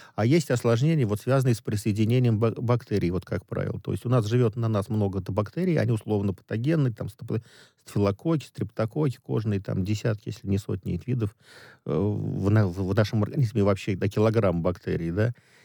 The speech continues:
И вот если вирус ослабляет иммунитет настолько, что собственные микробы, бактерии становятся, э, так сказать, им человек становится доступен. То есть иммунная с-,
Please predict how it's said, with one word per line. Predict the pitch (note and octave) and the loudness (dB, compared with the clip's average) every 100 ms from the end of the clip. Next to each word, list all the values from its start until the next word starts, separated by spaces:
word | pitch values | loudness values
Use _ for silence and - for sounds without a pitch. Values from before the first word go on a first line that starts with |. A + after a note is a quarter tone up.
| _ - | _ 0
И | |
вот | A2 B2+ | 0 4
если | B2+ A#2+ A2+ | 2 4 2
вирус | G#2+ A2 B2 A2+ G2 - | 2 4 4 4 0 -2
ослабляет | A#2+ - A#2 A#2 A2+ F#2+ A2 | -2 2 2 4 2 2 2
иммунитет | G#2 A2 G#2 G2 | 2 2 2 0
настолько, | G#2+ G#2+ - D#3+ E3+ F#2 | 0 -2 0 -2 0 -4
что | F2 - A2 G2+ - _ _ _ _ _ | -6 -4 -4 -4 -8 _ _ _ _ _
собственные | - - B2 - - G#2 G2 F#2 F2 - - _ _ | -2 0 0 -2 -6 -4 -2 -2 -2 -4 -8 _ _
микробы, | A2 G2+ A2+ C#3+ E3+ G3 - _ _ _ - | -2 -2 2 2 2 -2 -6 _ _ _ -2
бактерии | B2+ - - A#2 G#2+ | -2 0 -2 -2 -2
становятся, | - G2 B2+ B2 G#2+ F#2+ - G2 - - - | -2 0 2 2 0 -2 -4 -4 -6 -10 -6
э, | G2+ G2 - | -4 -4 -6
так | F#2 | -10
сказать, | - F#2+ - | -6 -6 -6
им | - C3 B2+ | -2 0 2
человек | G#2 G#2+ C3 | 2 2 0
становится | - A2 A2+ G#2+ | 0 0 0 2
доступен. | A2 - G2+ G2 G#2 | 0 0 -6 -8 -6
То | G#2 | -6
есть | - | -4
иммунная | A2+ A#2 | 0 2
с-, | G#2 | 2